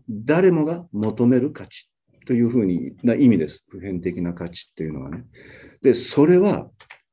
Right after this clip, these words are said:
褒美、損得、良い子、こ-、規則、契約、これ超えるんですよ。普遍的な価値というものを実現しようとすれば、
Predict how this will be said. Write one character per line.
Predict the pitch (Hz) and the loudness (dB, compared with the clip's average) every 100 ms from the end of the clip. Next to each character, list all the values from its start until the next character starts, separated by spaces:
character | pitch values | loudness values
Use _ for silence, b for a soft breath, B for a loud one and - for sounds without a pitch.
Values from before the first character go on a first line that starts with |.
| _ _ _ _ _ _ _ _ | _ _ _ _ _ _ _ _
褒 | - 165 185 190 175 | 2 8 10 8 6
美、 | 180 175 170 - _ _ _ _ _ _ | 2 2 0 -6 _ _ _ _ _ _
損 | - - 196 185 180 | -12 2 4 4 4
得、 | 113 - 107 | 0 2 2
良 | 127 190 | 6 6
い | 151 | 4
子、 | - 113 | 2 -2
こ-、 | 101 - - - _ | -4 -8 -10 -12 _
規 | - - | -12 0
則、 | 160 117 101 92 - - | 0 2 -2 -4 -10 -4
契 | - 123 | 4 6
約、 | 123 117 135 127 - _ - | 6 2 -4 -6 -14 _ -16
こ | - | -2
れ | 131 127 | 0 0
超 | - 156 | -2 4
え | 180 | 4
る | 175 | 4
ん | 143 85 | 2 -2
で | 80 | -6
す | - | -14
よ。 | - - _ _ _ _ _ _ _ _ _ _ _ | -18 -20 _ _ _ _ _ _ _ _ _ _ _
普 | 127 | 0
遍 | 123 190 196 | 2 2 4
的 | 190 185 | 2 2
な | 180 | 0
価 | 175 190 | -2 -8
値 | - - | -10 -4
と | 120 | 0
い | 117 | 0
う | |
も | 113 113 | 0 0
の | 127 | 0
を | 101 | -2
実 | 92 98 131 | -6 -6 -4
現 | 147 151 | -4 -4
し | - | -6
よ | 143 143 | -6 -6
う | |
と | - | -8
す | 90 92 | -14 -10
れ | 95 | -8
ば、 | 87 87 | -8 -10